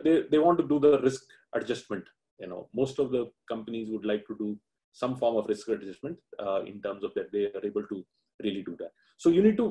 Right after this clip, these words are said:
understand at this moment, if you are approaching any of these three, you need to first demonstrate in terms of what is the kind of a, uh, you know, a predictability you can show on your, uh, cash reserves. On most important other side is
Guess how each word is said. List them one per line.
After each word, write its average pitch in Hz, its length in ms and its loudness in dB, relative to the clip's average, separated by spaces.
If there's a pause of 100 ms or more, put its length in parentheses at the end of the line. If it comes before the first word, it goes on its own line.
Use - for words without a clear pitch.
(500)
understand 160 420 2
at 135 180 2
this - 200 -4
moment, 139 280 2
if - 60 -10
you 131 120 2
are 120 100 2
approaching 120 420 -2
any 135 180 0
of 123 100 -10
these 113 220 -8
three, 107 180 -6 (100)
you 113 100 -10
need 113 160 -8
to 110 40 -4 (120)
first 127 180 -2 (460)
demonstrate 127 520 2 (200)
in 107 120 -4
terms 107 220 -2
of 104 120 0
what 110 180 0
is 120 80 -6
the 120 140 -2 (100)
kind 107 200 -2
of 107 40 -16 (120)
a, 98 40 -2 (1300)
uh, 98 220 -6
you 98 100 -6
know, 98 100 -6 (340)
a 107 160 0
predictability 127 640 0 (100)
you 107 100 -6
can 107 180 -4
show 110 200 2
on 101 160 -8
your, 98 100 -4 (400)
uh, 95 60 -6 (100)
cash 101 280 -4
reserves. - 380 -4 (500)
On 107 280 2 (140)
most 120 220 -2
important 107 260 -2
other 110 240 0
side 107 260 0
is - 140 -14